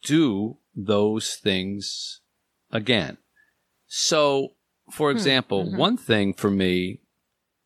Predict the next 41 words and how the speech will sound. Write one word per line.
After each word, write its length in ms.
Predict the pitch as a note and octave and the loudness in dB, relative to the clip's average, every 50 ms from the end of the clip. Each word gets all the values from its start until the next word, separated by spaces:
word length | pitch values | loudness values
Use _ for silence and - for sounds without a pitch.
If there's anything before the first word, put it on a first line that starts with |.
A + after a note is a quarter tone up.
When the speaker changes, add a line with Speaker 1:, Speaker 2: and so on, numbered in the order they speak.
| _ - | _ -12
Speaker 1:
that 340 | B2 A#2 B2+ A#2 A#2 - - | -2 0 2 2 2 0 -4
I 180 | - A2 A#2+ B2 | -2 0 2 2
have 160 | B2+ B2 - | 2 0 -2
come 160 | - B2+ A#2 A2+ | -2 -4 0 0
is 180 | B2+ A#2 - | 0 -2 -2
being 340 | - - - A2+ C3+ C#3+ C#3 | -6 -10 -2 0 0 2 2
with 120 | C3 A#2+ - | 0 -2 -2
children. 400 | - - G2+ F2 D#2 - - - _ _ _ _ _ _ _ _ _ _ _ _ | -2 -2 -2 -2 -4 -8 -18 -20 _ _ _ _ _ _ _ _ _ _ _ _
So 540 | - - - C#3 B2+ A#2 A2+ G#2 G#2 - - - | -10 -4 0 2 4 4 4 4 2 -2 -6 -12
many 260 | - B2 A#2 A2 A#2+ A#2+ | -6 -2 0 0 2 0
of 100 | G#2+ G#2 | 0 0
you 100 | G#2+ G#2+ | 0 0
know 240 | G2+ G2 F2+ F#2 | 2 2 2 2
that 100 | F#2+ F#2+ F#2 | 2 2 2
I 80 | F#2 | 4
operate 320 | F#2 G2 - - G2+ G2 F#2 | 2 2 0 2 0 0 2
an 100 | F2+ F2 | 2 2
orphanage 500 | F2 F#2+ G2 - - F#2+ F#2 F2+ E2+ - | 2 2 2 2 0 -4 -4 -4 -4 -4
in 100 | F2+ E2+ | -6 -4
Haiti, 440 | D2+ E2 E2 E2 E2+ D#2+ F2 F#2 F2+ | -2 0 0 0 0 0 -2 -2 -2
and 160 | F2 E2+ E2 | -2 -2 -2
I'm 120 | E2 E2+ D#2+ | -2 -2 -2
there 200 | F2 F2 F2 E2+ | 0 0 0 0
every 180 | E2+ E2+ F#2 | 0 0 -2
month, 280 | E2+ D2+ D2+ E2 E2+ - | -2 -2 -2 -4 -2 -2
and 100 | F#2+ F#2 | 0 0
we 100 | F#2+ F#2 | 2 4
have 160 | F#2+ F#2 E2+ | 2 2 2
fifty-two 500 | - - A#2 - - A#2+ - - A2+ G#2+ | 2 -2 0 0 0 -2 0 0 0 0
children 360 | - - G2 F2 D#2 E2 E2+ | 2 2 2 2 2 0 -2
that 140 | E2+ E2 E2+ | -2 -2 -2
they're 80 | - F2+ | -2 -2
raising. 380 | E2 D#2 D#2 D2+ D2+ - F#2 - | 0 0 0 0 -2 -4 -6 -4
I 200 | - C#3 F3+ G#3+ | -2 0 0 0
love 460 | A3 F#3+ D3 C#3 C3 B2+ C3 A2 G2 - | 0 0 0 2 2 2 0 -2 -4 -4
being 220 | A#2 A2+ G#2+ G2+ | -2 -2 0 -2
around 280 | G2 F#2+ G2 F#2+ F#2 F2+ | -2 -2 -2 -2 -2 -4
the 80 | E2+ E2 | -6 -8
chil-, 260 | - - - E2+ - _ - | -10 -8 -10 -10 -10 _ -8
the 100 | - F2 | -8 -6
children. 400 | - - F#2+ E2+ D2+ - - | -4 -2 -4 -4 -4 -10 -18